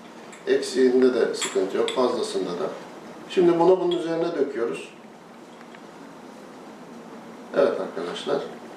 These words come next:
Ee, neden çok su koymuyorum? Ee, bugünkü kullandığımız malzemelerin içerisinde bakın hemen şişiyor.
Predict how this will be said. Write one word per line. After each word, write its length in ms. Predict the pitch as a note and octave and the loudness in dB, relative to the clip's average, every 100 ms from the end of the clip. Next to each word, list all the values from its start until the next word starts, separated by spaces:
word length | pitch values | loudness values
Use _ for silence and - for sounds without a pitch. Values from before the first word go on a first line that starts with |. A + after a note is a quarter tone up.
| - - - - - B2+ | -16 -16 -16 -16 -6 4
Ee, 40 | |
neden 500 | C3+ C#3+ E3 F#3 G3 | 6 8 6 6 6
çok 300 | F#3+ F3+ - | 4 0 -2
su 220 | - D#3 | -12 -8
koymuyorum? 640 | D#3 D3+ C#3+ C#3 C3+ F#3 - - - - - | 0 0 4 6 6 4 -2 -12 -18 -16 -6
Ee, 240 | B2+ B2+ | -4 -2
bugünkü 540 | D#3 E3 D#3+ D#3+ D#3+ - - - - - - | 0 2 2 2 -2 -2 -8 -14 -16 -18 -8
kullandığımız 680 | C#3+ C#3+ D3 D3+ D3+ D3 C#3+ | 0 4 4 6 4 4 6
malzemelerin 680 | C#3+ C#3+ C#3+ C#3+ C#3+ C#3+ C#3 | 8 8 6 4 4 4 2
içerisinde 540 | C3+ B2 - C3 D#3 | 4 2 2 0 2
bakın 220 | D#3+ - | 2 0
hemen 300 | D3+ D#3+ D3 | 2 2 2
şişiyor. 480 | D3 - - C3 B2 | 2 0 2 4 4